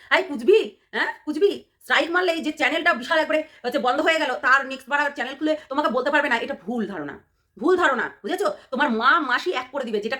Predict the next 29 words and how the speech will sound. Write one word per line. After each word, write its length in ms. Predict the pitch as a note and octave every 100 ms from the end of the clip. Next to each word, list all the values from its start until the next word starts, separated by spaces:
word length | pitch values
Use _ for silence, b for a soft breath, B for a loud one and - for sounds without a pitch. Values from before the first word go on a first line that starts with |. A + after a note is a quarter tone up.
| B3
করছিল 240 | B3+ D4 A3+
বাংলাদেশের 360 | G#3+ A3+ A#3 A#3+
ওই 60 | A3+ b -
কুলাঙ্গারটা, 500 | C4 A#3 G3 - D3+ - -
বুঝেছো? 220 | F4+ G4
তোমার 140 | C#4 C4
মা 60 | A#3 B3
মাসি 140 | C#4+ E4
এক 60 | A3+
করে 100 | G3+ D#3
দিবে, 120 | D3 b -
এটা 100 | A#3
কিন্তু 140 | D#4 D#4+
স্বাভাবিক, 300 | A#3+ D4+ A3+ - _ _
এটা 120 | G3+ C4
রাগ 160 | G#3+ D4 - _ _
হবেই, 220 | A#3+ C#4 F3 _ _ _
বুঝেছো? 240 | A#3+ G4+ D4 -
তো 40 | A#3 A#3
এমন 120 | B3+ G4+
কোনো 100 | G4+ -
কাজ 100 | D#4 D4+
করো 120 | A3+ A3+ B
যেটা 140 | A3+ G3+ -
আইনতভাবে 440 | C#4 F#4 F4+ F4 E4
হয়, 120 | D#4+ E4+ - -
সেই 120 | E4+ F4
রকমভাবেই 400 | E4+ D4+ B3 A#3
হয়। 140 | D#3+